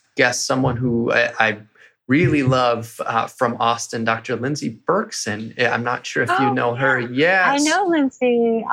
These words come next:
Speaker 1: So
Speaker 2: Awesome.
Speaker 1: she mentioned to me, and I just connect this in my own head, we weren't discussing my father's health, but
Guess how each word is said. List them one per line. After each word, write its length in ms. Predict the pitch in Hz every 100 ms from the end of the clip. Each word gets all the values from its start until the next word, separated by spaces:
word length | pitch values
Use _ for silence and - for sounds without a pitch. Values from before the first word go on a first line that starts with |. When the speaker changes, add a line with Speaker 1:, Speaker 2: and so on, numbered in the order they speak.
| -
Speaker 1:
So 280 | - - 165
Speaker 2:
Awesome. 120 | 220
Speaker 1:
she 380 | 208 - 175 175
mentioned 800 | 170 147 156 147 165 139 120 - - -
to 140 | -
me, 440 | 127 156 185 170 104
and 100 | 120
I 200 | 131 180
just 220 | 139 -
connect 380 | 135 120 113 -
this 220 | 113 -
in 40 |
my 140 | 113 120
own 160 | 170
head, 280 | 123 113 117
we 120 | 113
weren't 340 | 127 135 - -
discussing 960 | 117 - - 120 - 117 107 110 - 131 - - 117
my 140 | 113
father's 480 | - 190 233 160 -
health, 300 | 117 113 - _ _ - _ _ -
but 440 | 120 120 -